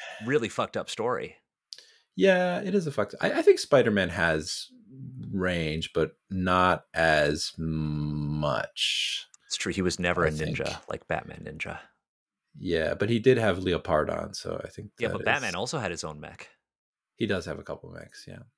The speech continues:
Speaker 2: But I think it's, it's more like, um, like th-, that,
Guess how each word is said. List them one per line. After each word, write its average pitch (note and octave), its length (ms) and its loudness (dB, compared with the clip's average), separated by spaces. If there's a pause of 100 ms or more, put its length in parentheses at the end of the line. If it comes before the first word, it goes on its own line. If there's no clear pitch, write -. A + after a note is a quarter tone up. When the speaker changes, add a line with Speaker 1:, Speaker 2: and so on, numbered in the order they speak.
(220)
Speaker 2:
But F3+ 100 8
I G3+ 60 12
think A#3+ 200 2
it's, A3+ 180 2
it's D3 260 2
more C#3 180 6
like, G2 440 2 (220)
um, F2 440 -4 (1200)
like F#2+ 200 0
th-, - 160 -2
that, A2 200 2